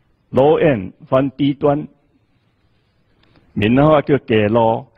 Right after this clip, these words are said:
<laughs> 一样的道理，完全一样的道理，<laughs> 本来就给咯嘛。人怎么可以趋吉避凶呢？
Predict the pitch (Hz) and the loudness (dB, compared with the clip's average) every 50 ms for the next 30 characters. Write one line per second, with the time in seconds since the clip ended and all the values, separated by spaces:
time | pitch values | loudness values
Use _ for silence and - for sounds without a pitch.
0 | - - 160 190 180 - 147 156 175 - - 220 143 151 143 - - 147 131 117 | -4 0 0 0 0 0 -4 -4 -2 0 -2 -2 0 -2 -4 -2 0 0 0 0
1 | 104 120 117 - - 143 - 240 214 - - 196 - - 165 165 - - 160 127 | -2 -4 -6 -4 -4 -4 -2 -4 -4 -4 -4 -4 -4 -6 -8 -10 -8 -8 -8 -8
2 | - 110 - 107 117 110 104 - - - - - _ _ - - - - - - | -8 -8 -8 -8 -6 -8 -8 -12 -12 -14 -14 -14 _ _ -20 -12 -10 -4 -4 -2
3 | - - _ _ - - - - - 226 208 - - 127 123 156 190 190 240 - | -4 -4 _ _ -14 -12 -6 -2 -2 -2 -2 -2 -2 0 0 0 0 0 -2 -2
4 | - 156 131 120 - 113 113 120 117 113 - - - _ _ - - - - - | 0 0 2 2 2 0 0 0 -2 -4 -8 -12 -20 _ _ -20 -20 -20 -20 -20
5 | - _ _ _ _ _ - _ _ _ _ _ _ _ _ _ _ _ _ _ | -20 _ _ _ _ _ -20 _ _ _ _ _ _ _ _ _ _ _ _ _
6 | _ _ _ _ _ _ _ _ _ _ _ _ _ _ _ _ _ - - _ | _ _ _ _ _ _ _ _ _ _ _ _ _ _ _ _ _ -20 -20 _
7 | - - - - - - - - - - - - - - 127 165 208 247 285 269 | -20 -20 -20 -20 -20 -20 -20 -20 -20 -20 -20 -8 0 2 4 4 6 4 4 4
8 | - 160 131 143 156 147 - 180 151 135 - - - 135 123 - 120 104 - 127 | 2 0 0 0 -2 -2 0 0 0 0 -2 -2 -4 -4 -4 -2 -6 -6 -6 -6
9 | 113 98 110 101 95 101 123 156 185 | -8 -8 -8 -10 -10 -12 -14 -18 -20